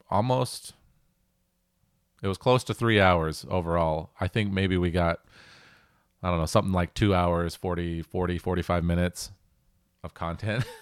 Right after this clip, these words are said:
So, uh, I'm not gonna cut out a whole bunch. So I think this is gonna be two parts. Anyway,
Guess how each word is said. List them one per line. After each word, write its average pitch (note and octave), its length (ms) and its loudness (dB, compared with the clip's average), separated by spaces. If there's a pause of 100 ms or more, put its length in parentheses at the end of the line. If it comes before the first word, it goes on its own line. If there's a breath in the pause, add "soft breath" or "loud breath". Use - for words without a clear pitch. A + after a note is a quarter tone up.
(160)
So, - 540 -6 (680 loud breath)
uh, G2 380 0 (140)
I'm A2 100 -4
not B2 160 6
gonna B2+ 140 4
cut B2+ 240 8
out A#2+ 240 8
a F2+ 80 6
whole G#2+ 120 8
bunch. A2 440 6 (100)
So F#2+ 140 2
I F2+ 40 2
think G#2 200 -2
this G2+ 80 0
is F2+ 100 -4
gonna F2 180 0
be F2 140 -2
two F2 180 -6
parts. - 400 -8 (320)
Anyway, F2 540 2